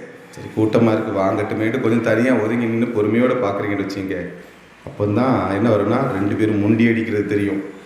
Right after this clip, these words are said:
அந்த ரெண்டு பேரும் முண்டி அடிக்கிறதுல ஒரு ஆளை தட்டிட்டு பாம்போல, அது கால்ல புண்ணு இருக்கும், அதுல பட்டா பாம்போல வேண்டாம் அப்படி தனியா இருக்கும். உடனே அங்க என்ன வரும் நமக்கு?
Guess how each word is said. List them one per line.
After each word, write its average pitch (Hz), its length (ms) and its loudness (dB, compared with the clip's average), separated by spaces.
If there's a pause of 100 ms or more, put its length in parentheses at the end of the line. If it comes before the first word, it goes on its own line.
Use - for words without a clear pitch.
(320)
அந்த 117 280 4
ரெண்டு 139 260 2
பேரும் 143 180 2
முண்டி 131 240 2
அடிக்கிறதுல 143 600 2 (280)
ஒரு 127 220 4
ஆளை 147 180 2
தட்டிட்டு 143 460 0
பாம்போல, 139 680 0
அது 120 260 -6
கால்ல 135 200 0
புண்ணு 139 300 -2
இருக்கும், 139 300 -2
அதுல 123 200 -2
பட்டா 117 320 0
பாம்போல 117 360 2
வேண்டாம் 131 640 0
அப்படி 127 180 -4 (320)
தனியா 135 280 4
இருக்கும். - 400 -2 (460)
உடனே 98 300 -2
அங்க 101 200 0
என்ன 117 240 2
வரும் 120 240 4
நமக்கு? 135 680 2